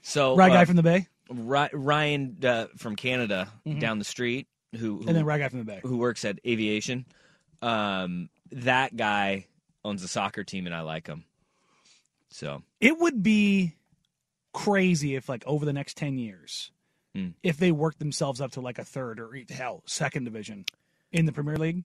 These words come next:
Speaker 1: Yeah.
Speaker 2: championship side. The n-, number one, the amount of money that they, those guys would make would be obscene.
Speaker 1: Yeah.
Speaker 2: But I would be really interested to see how those guys as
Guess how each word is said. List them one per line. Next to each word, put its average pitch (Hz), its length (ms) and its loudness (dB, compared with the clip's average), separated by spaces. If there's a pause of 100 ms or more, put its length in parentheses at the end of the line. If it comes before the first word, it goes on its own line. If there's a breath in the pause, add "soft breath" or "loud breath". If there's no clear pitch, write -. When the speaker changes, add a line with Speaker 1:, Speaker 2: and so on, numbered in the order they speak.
Speaker 1:
Yeah. 156 200 0
Speaker 2:
championship 156 520 0
side. 170 320 2 (1500)
The 151 160 0
n-, 170 260 4
number 214 220 12
one, 165 280 10
the 151 80 2
amount 185 220 6
of 160 80 4
money 180 300 12
that 139 120 2
they, 156 140 4
those 156 220 4
guys 151 200 2
would 135 120 -4
make 147 200 2
would 127 120 -4
be 127 100 -4
obscene. 113 680 -6
Speaker 1:
Yeah. 101 360 -2
Speaker 2:
But 180 140 8
I 196 80 10
would 220 100 8
be 196 140 6
really 175 360 6
interested 156 320 0
to 143 60 -4
see 143 500 -2 (560)
how 196 680 4 (1080)
those 165 300 6
guys 127 600 -4 (540)
as 135 680 -4